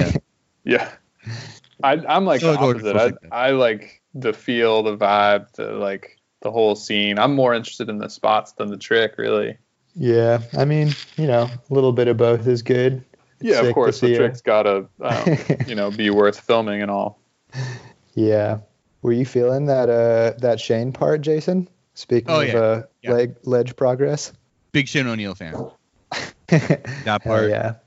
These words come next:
Speaker 1: 'Cause that's, well, well, we've said this before, but, like, that's his whole deal. He's like, "Well, I'm gonna skate some ledges. I'm gonna, it's gonna be fucking tech."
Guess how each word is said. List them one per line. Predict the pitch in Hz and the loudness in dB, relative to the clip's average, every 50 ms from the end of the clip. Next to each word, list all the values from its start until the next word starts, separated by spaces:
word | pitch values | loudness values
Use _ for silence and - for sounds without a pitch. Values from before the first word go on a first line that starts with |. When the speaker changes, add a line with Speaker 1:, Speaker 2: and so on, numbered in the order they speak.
| _ | _
Speaker 1:
'Cause | - 135 131 | -8 -4 -2
that's, | 160 160 165 - - - | -2 -2 -2 -4 -10 -14
well, | 139 135 135 139 120 - | -10 -8 -8 -8 -8 -8
well, | 139 139 | -10 -8
we've | 135 135 135 135 | -6 -6 -6 -4
said | - 196 175 160 | -2 -2 0 0
this | 143 139 - | 0 -2 0
before, | 131 117 117 - 143 131 | -2 -2 0 2 2 2
but, | 117 110 104 | 4 2 2
like, | 107 107 104 | 2 0 0
that's | 104 120 123 123 - | 0 -2 -2 -2 -6
his | 120 - | -8 -6
whole | - 113 101 | -4 -4 -4
deal. | 92 104 113 101 90 | -4 -4 -4 -2 -2
He's | 87 95 87 87 | -4 -4 -6 -6
like, | 90 85 82 - - _ _ _ _ _ - | -8 -8 -10 -14 -20 _ _ _ _ _ -4
"Well, | 92 92 101 113 113 - - | 0 0 0 0 -2 -6 -12
I'm | 87 87 82 | -14 -12 -10
gonna | 76 - 90 85 80 | -8 -6 -6 -6 -6
skate | - - 98 98 - | -4 -2 -2 -2 -2
some | 98 92 98 | -4 -2 0
ledges. | 113 127 127 127 135 139 135 135 123 127 - - | 0 2 2 2 2 2 2 2 0 -2 -6 -6
I'm | 104 107 95 | -4 -4 -2
gonna, | 101 101 98 95 - | -2 -2 -4 -4 -6
it's | 95 90 - - | -10 -14 -14 -14
gonna | - - 95 92 | -10 -8 -6 -6
be | 90 90 | -6 -6
fucking | 90 - 90 90 - 78 | -6 -8 -10 -10 -10 -8
tech." | - - 120 110 110 107 - - | -4 -2 0 0 0 -2 -4 -12